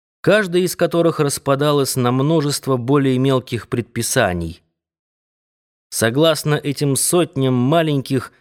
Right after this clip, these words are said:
но обязательных обрядов и молитв, был распределён весь день с утра до поздней ночи,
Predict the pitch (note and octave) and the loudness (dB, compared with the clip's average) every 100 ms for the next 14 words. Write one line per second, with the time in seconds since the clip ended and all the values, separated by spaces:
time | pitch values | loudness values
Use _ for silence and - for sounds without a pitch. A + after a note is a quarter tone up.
0 | _ _ G#2+ B2+ E3+ D#3 E3 E3+ F#3+ - | _ _ 0 2 2 2 0 0 0 0
1 | E3+ D#3+ E3+ C#3 C#3 E3+ D#3 D3 - _ | 0 2 0 0 2 2 2 0 -2 _
2 | _ _ - A#2+ A#2 G#2+ B2+ G3 - - | _ _ -2 0 2 2 0 -2 -4 -16
3 | _ _ _ _ _ _ - E2 F2 E3 | _ _ _ _ _ _ -8 -6 2 4
4 | G3+ F3 E3 - D3+ D3 D3+ F3+ F3 B2+ | 4 2 -2 -2 -2 0 2 2 2 0
5 | A#2+ F3 C3 G#2+ A#2+ C#3+ A2 - G#2 - | -2 -4 -4 -4 0 0 0 -2 -4 -2
6 | E3 D#3 D3+ - C#3+ B2+ C#3 C#3 C#3+ A2+ | 0 0 -2 0 -2 0 0 2 2 0
7 | - - | -4 -14